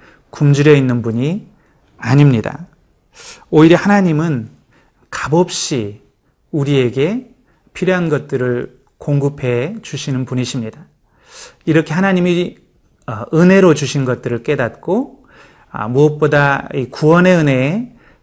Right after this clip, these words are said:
감사하면서 기쁨으로 순종하는 자들을 하나님은 찾고 계십니다.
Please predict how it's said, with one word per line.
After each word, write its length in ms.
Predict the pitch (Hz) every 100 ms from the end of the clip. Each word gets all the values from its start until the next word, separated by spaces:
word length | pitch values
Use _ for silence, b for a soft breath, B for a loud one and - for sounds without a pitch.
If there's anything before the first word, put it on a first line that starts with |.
| _
감사하면서 1200 | - - 135 147 160 156 131 113 110 151 208 269 - _ B B B B
기쁨으로 880 | - 156 147 214 190 175 135 104 -
순종하는 580 | - - 170 160 151 135
자들을 580 | 117 101 113 165 131 104 b b b
하나님은 440 | - 151 139 120
찾고 760 | 123 - 151 - 117 175 254 _ _ _ _
계십니다. 720 | - 123 135 110 107 160